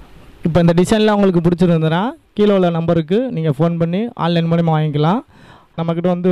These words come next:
முகக்கவசம், மாஸ்க்கு ஐந்து ரூபாயிலையும், பத்து ரூபாயிலையும், பதினஞ்சு ரூபாயிலையும் கிடைக்கும். நீங்க ஆர்டர் கொடுக்கும்போது முகக்கவசம் சேர்த்து ஆர்டர் பண்ணிக்கலாம். மாஸ்க் மினிமம் வந்து இருபத்தஞ்சு மாஸ்க்கு வாங்கி கொள்ளலாம், வெயிட் வராது.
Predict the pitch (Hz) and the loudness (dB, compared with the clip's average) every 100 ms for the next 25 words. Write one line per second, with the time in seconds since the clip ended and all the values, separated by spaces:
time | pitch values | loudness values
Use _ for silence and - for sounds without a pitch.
0 | 175 170 202 180 165 160 135 - _ _ | 0 -2 -2 0 0 -2 -10 -12 _ _
1 | 156 175 190 - 151 117 _ _ _ - | -6 -4 -4 -4 -6 -6 _ _ _ -6
2 | 170 185 180 180 175 190 170 143 170 165 | -4 0 2 2 2 0 -2 0 0 0
3 | 160 165 175 - 156 175 170 170 165 170 | 0 0 -2 -2 -2 0 0 0 0 -2
4 | 156 151 139 170 - - - - - - | -2 -4 -4 -6 -8 -20 -20 -20 -20 -20
5 | - - 240 - - 170 170 190 208 196 | -20 -20 -20 -12 -2 0 2 2 0 2
6 | 190 208 233 190 208 202 185 202 185 190 | 2 0 2 0 0 0 -2 -2 -2 -2
7 | 185 226 - 156 170 170 165 165 151 175 | 0 -2 -2 -6 -4 -2 -4 -4 -4 -4
8 | 226 - - - 139 156 190 - 185 190 | -6 -12 -20 -10 -4 -2 -2 -2 0 2
9 | 202 196 180 190 196 170 143 _ _ _ | 2 0 0 0 0 -2 -6 _ _ _
10 | 170 214 190 196 185 185 185 - 226 269 | -2 -2 -2 -4 -2 -2 -4 -4 -4 -4
11 | _ _ _ _ _ _ _ 170 170 165 | _ _ _ _ _ _ _ -4 0 2
12 | 160 160 165 202 262 _ _ _ _ - | 0 -2 -2 -6 -8 _ _ _ _ -4
13 | 175 190 185 175 170 170 | -2 0 0 0 0 -2